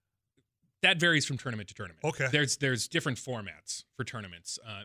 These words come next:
Speaker 1: in this particular, um, format, basically, um, I'm matched up with someone. We have a bank of games. Say it's twelve games that are available. Each one of us got to pick three games. And then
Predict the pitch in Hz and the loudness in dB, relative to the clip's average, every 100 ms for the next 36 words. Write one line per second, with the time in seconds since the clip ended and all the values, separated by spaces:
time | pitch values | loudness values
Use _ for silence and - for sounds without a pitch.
0 | 123 123 147 - 127 - 147 - 160 165 | -4 0 2 0 -4 -2 -2 2 2 2
1 | 170 156 _ _ 135 135 131 131 _ _ | 0 -6 _ _ -8 -6 -8 -14 _ _
2 | - 147 151 160 - _ _ _ _ _ | -2 0 2 0 -4 _ _ _ _ _
3 | _ _ - 139 143 135 127 113 - 104 | _ _ 4 4 4 2 4 4 0 -4
4 | 98 95 - _ _ - 131 135 135 - | -4 -10 -20 _ _ 2 4 6 6 4
5 | 117 - - 107 92 92 98 _ _ _ | -2 -2 -6 -6 -10 -14 -18 _ _ _
6 | _ _ 113 113 107 113 117 120 117 113 | _ _ 2 2 0 2 0 0 -6 -6
7 | 95 76 - - - 101 - 120 110 107 | -6 -8 -18 -6 -2 -2 -2 -4 -4 -4
8 | 92 80 - - _ _ 110 104 110 117 | -6 -8 -20 -20 _ _ -2 0 0 4
9 | 123 110 85 78 _ _ _ 143 143 143 | 4 2 -4 -16 _ _ _ 2 2 0
10 | 135 127 123 123 - - 107 - - 123 | 0 2 2 0 -6 -2 -2 -2 -4 -4
11 | - - 123 127 113 101 78 - - _ | -4 -12 -6 -4 -4 -6 -6 -16 -20 _
12 | _ _ _ _ 117 110 117 110 104 | _ _ _ _ -4 4 4 4 0